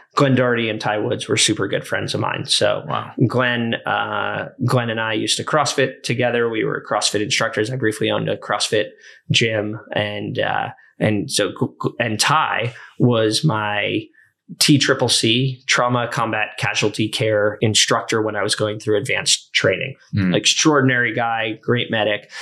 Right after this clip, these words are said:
Speaker 1: So I knew those guys super well. Uh, beyond that, I don't really have a take, nor have I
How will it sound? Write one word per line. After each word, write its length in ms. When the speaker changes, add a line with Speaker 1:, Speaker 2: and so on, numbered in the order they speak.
Speaker 1:
So 160
I 80
knew 240
those 220
guys 500
super 420
well. 440
Uh, 360
beyond 300
that, 120
I 80
don't 180
really 240
have 200
a 40
take, 400
nor 240
have 220
I 360